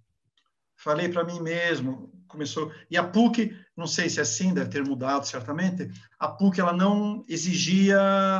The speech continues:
projeto de pesquisa inicial. A gente fazia, acho que um semestre,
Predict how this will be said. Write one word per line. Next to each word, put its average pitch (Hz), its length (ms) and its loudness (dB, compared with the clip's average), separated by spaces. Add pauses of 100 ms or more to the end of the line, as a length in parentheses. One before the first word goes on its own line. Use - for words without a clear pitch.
(320)
projeto 180 400 -2
de 175 60 -8
pesquisa 185 480 -2
inicial. 165 720 2 (720)
A 151 80 -6
gente 151 220 -4
fazia, 196 720 2 (360)
acho 156 180 -6
que 185 100 -4
um 190 60 4
semestre, 156 880 -2